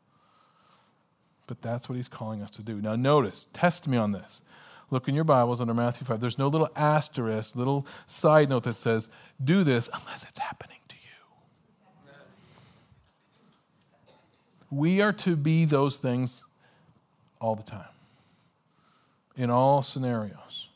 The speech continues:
even if it's happening to us. And if we're being honest, and we should be, those things won't make you rich in this world, will they? They not. They're not even gonna make you successful.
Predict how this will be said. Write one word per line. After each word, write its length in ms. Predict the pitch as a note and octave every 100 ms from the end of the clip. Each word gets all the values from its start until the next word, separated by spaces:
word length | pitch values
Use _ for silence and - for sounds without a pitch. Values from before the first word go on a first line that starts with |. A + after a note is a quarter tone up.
| _ _ _ _ _ _ _ _ _ _ _ _ _ _ _ - _ -
even 380 | A#2+ B2+ A2+ G#2+
if 140 | A2
it's 120 | A#2
happening 520 | - A2 G#2 G#2 G#2 G#2
to 220 | - -
us. 480 | G#2 F#2+ - - - _ _ _ _ - -
And 120 | C3+
if 120 | B2+ C#3
we're 80 |
being 260 | C3 D#3+ E3
honest, 460 | D3+ E3+ F#3+ C#3 -
and 140 | A#2+
we 80 | C3+
should 360 | C3 F#3 F3+ C#3
be, 240 | A#2+ A2+ - - - - -
those 300 | C#3 F#3 -
things 360 | D#3 D3+ C3+
won't 320 | B2 B2+ D3+
make 240 | C#3+ C#3 D#3+
you 80 | C#3
rich 280 | D3+ D#3
in 100 | A#2
this 180 | G#2+ -
world, 260 | G#2 G2 G2
will 180 | B2 F#2
they? 180 | F2 - - - _ _ _ _ _ _ -
They 140 | C3+
not. 460 | C3+ D#3+ D#3 F#2+ - - _ _ _
They're 120 | B2+
not 80 | C#3
even 100 | D#3
gonna 140 | D#3
make 180 | D3+ C#3
you 60 | D3+
successful. 600 | D3 - D#3+ - -